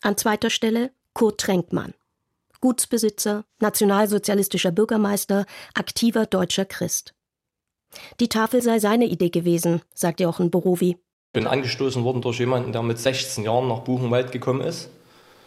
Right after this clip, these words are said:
Speaker 2: Hat ja bloß nichts gemacht als, als, als sechzehnjähriger, was soll er gemacht haben?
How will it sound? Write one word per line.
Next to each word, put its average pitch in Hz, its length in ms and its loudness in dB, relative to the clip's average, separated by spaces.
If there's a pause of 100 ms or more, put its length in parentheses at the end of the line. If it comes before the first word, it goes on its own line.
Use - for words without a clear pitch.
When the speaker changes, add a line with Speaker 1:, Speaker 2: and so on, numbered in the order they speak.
(360)
Speaker 2:
Hat 104 160 -4
ja 113 60 -4
bloß 120 280 -4
nichts 127 180 -4
gemacht 127 260 -4
als, 117 220 -4
als, - 220 -8
als - 360 -8
sechzehnjähriger, 117 720 -6
was 104 100 -8
soll 110 120 -6
er 101 60 -6
gemacht 113 280 -8
haben? 117 120 -4